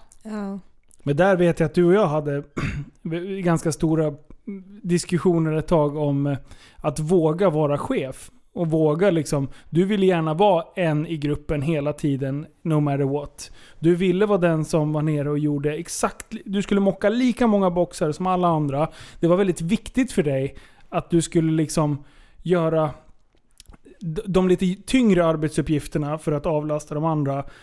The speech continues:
Speaker 2: Medan det andra, och, eh, och då försökte jag få dig att inse att du gör arbetsuppgifter som ingen annan klarar av att göra. Ska du gå ner och göra det jobbet som alla andra gör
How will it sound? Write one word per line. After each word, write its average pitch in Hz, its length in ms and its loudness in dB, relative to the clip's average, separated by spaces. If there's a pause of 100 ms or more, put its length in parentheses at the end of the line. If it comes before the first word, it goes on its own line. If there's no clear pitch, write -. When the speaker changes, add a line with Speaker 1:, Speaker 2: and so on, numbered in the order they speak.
(180)
Speaker 2:
Medan 151 400 -2
det 202 80 4
andra, 175 260 2
och, 175 220 -4
eh, 170 440 -6 (480)
och 180 160 4
då 202 260 2
försökte 185 280 0
jag 156 60 2
få 240 180 2
dig 160 160 2
att 160 80 2
inse 160 360 2
att - 160 -6 (140)
du 233 300 2
gör 175 240 4
arbetsuppgifter 147 760 -2
som 170 140 -2
ingen 185 280 0
annan 185 300 2
klarar 151 300 2
av 147 80 0
att 156 60 0
göra. 175 360 0 (420)
Ska - 200 0
du 226 220 2
gå 226 100 0
ner 185 240 0
och 180 100 2
göra 156 260 4
det 180 160 2
jobbet 165 420 0
som 160 140 0
alla 160 200 -4
andra 220 340 4
gör 143 360 2